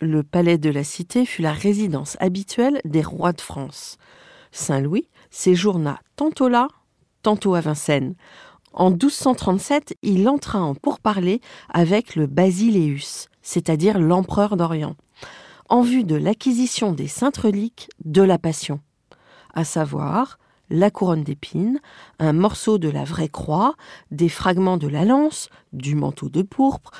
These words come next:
de la sainte éponge, du linceul. Pour abriter ces joyaux, Saint Louis décida la construction d'un monumental reliquaire. Rapprocher le divin du roi, c'est évidemment sublimer son pouvoir.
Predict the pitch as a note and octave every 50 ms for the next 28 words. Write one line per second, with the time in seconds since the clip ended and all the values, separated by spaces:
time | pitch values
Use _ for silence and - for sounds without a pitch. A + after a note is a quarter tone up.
0 | - - _ - E3 F3 D3+ C3 C#3+ - - - - D#4 C#4 - A3 - - -
1 | D#3 D3 F3+ D#3+ G3 A3+ B3 - - _ _ - D#3 F#3+ B3+ A#3 F#3+ E3+ - -
2 | D#3 C#3 - D#3+ - _ _ _ - - - - - _ _ - - E3 D#3 F3
3 | D#3+ C#3+ D#3+ E3 F3 E3+ - - D#3 D3 C#3+ - - - - - D3 D#3 G3 G#3+
4 | A3 B3+ C#4 D#4+ - _ - - - - - - _ - - - B3+ C4 C4+ B3
5 | A3+ G#3+ F#3+ D#3 D3 - G#3+ B3 - - - C4+ A#3 A#3 G3 D#3+ D3 C#3+ - B3
6 | C4 - - C4+ A#3+ - - - A#3 G#3+ F3 C#3+ D3 C#3+ C#3+ D3 D3 F#3+ B3 C4
7 | C4 C4+ B3 B3 B3+ B3 - - C#4+ D4 C#4+ C4 - - - D#3 E3 F#3 G#3+ A3
8 | G#3 G3+ F3+ - - D3+ C#3 C3+ C#3 - - - - _ _ _ _ _ _ _
9 | _ _ _ _ _ _ _ _ - - _ _ _ _ E3 D#3 - F#3+ G3 F#3+
10 | - - F#3 F3+ - A3 G#3 F#3 E3+ D#3 D3 E3 F#3 E3+ F3 E3+ E3+ D#3+ E3 D#3+
11 | F3 F#3 A3 B3+ B3 - F#3+ E3 - - F3 E3 F3 D#3 E3 E3 E3+ F#3 A3 A#3+
12 | A#3+ - - - - - C4+ C4 A3 A3 G#3+ G3 G#3+ B3 A#3 - A3 F#3+ - -
13 | F#3 D#3 D#3 D3+ C#3+ C#3+ D3 - - - _